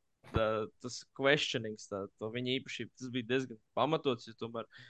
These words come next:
jāatgādina, ka viņš ir džeks, kurš, ā, pirms N B A drafta pateica, ka viņš ir labāks par Kobe Bryantu, un tad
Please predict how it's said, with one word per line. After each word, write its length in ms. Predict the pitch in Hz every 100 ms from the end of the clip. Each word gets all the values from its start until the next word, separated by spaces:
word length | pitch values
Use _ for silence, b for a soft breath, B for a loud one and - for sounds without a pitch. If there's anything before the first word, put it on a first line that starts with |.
| - -
jāatgādina, 600 | 123 127 117 117 113 113
ka 140 | 120
viņš 180 | 123 -
ir 140 | 120
džeks, 320 | - 123 123 -
kurš, 240 | 110 - -
ā, 180 | 113 113 110 110 110 -
pirms 280 | 117 113 -
N 200 | 123 123
B 100 | 117
A 80 | 120
drafta 480 | 120 117 123 - -
pateica, 320 | 117 117 107
ka 80 | 110
viņš 80 |
ir 120 | 110 120
labāks 260 | 113 110
par 160 | _ _
Kobe 240 | 113 110
Bryantu, 640 | - 117 131 131 117 - 110
un 60 |
tad 160 | _ 110